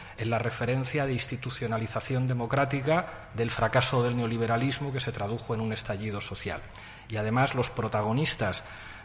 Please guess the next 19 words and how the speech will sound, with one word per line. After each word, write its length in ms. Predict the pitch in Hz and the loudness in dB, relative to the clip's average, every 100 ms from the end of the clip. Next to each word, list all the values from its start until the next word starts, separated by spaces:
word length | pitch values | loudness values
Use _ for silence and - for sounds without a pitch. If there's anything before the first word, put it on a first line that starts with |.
| - | -8
de 500 | 104 104 104 101 101 | -4 -2 -2 -4 -2
esa 220 | 131 135 | -2 0
transformación 720 | 127 110 - 120 117 - 123 | 0 -2 -2 -2 -2 0 0
política 640 | 117 131 151 151 147 170 175 | 2 2 2 2 4 2 2
no 160 | 123 123 | 0 2
nos 200 | 120 - | 2 0
privan 440 | 147 147 110 92 - - - - | 4 4 4 2 -6 -12 -12 -6
a 120 | 107 | -2
la 120 | 104 | -2
izquierda 400 | 104 - 123 120 | -2 0 2 4
mundial 560 | 117 117 123 143 160 180 - - - | 2 4 6 6 6 2 -6 -12 -8
de 160 | 107 110 | -2 2
ver 160 | 113 | 4
ese 200 | 127 - | 2 2
elemento 420 | 120 123 127 123 110 | 2 4 4 2 -2
de 120 | 110 | -2
conexión. 460 | 104 104 - 117 80 - - - - - - | -4 -2 -2 -2 -4 -12 -16 -18 -20 -14 -10
Aquel 240 | 98 113 | -4 -2
discurso 760 | 107 - 127 - 120 110 101 | -2 -2 -2 0 0 0 -2